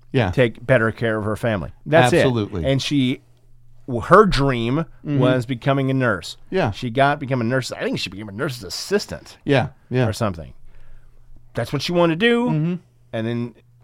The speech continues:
Speaker 2: she achieved it. Great.
Speaker 1: Yep.
Speaker 2: And that was it.
Speaker 1: Yep.
Speaker 2: Like, the, okay, dream ac-, accomplished. Now back to the family.
Speaker 1: Yeah.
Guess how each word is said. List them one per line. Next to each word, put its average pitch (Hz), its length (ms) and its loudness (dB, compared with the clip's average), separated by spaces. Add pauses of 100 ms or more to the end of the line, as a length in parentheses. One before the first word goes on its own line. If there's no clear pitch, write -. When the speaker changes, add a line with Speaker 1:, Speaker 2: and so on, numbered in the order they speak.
(220)
Speaker 2:
she 120 200 -4
achieved 226 360 -2
it. 214 200 4 (420)
Great. 143 520 2
Speaker 1:
Yep. 147 260 -2 (380)
Speaker 2:
And 262 80 -2
that 349 80 0
was 269 160 0
it. 349 320 2 (320)
Speaker 1:
Yep. 113 220 -8
Speaker 2:
Like, 139 140 -2
the, 139 80 0
okay, 196 260 6
dream 170 340 4
ac-, 147 160 -6 (200)
accomplished. 156 720 0
Now 135 440 4 (260)
back 131 380 4
to 127 80 -10
the 113 80 -6
family. 92 480 -4
Speaker 1:
Yeah. 131 280 0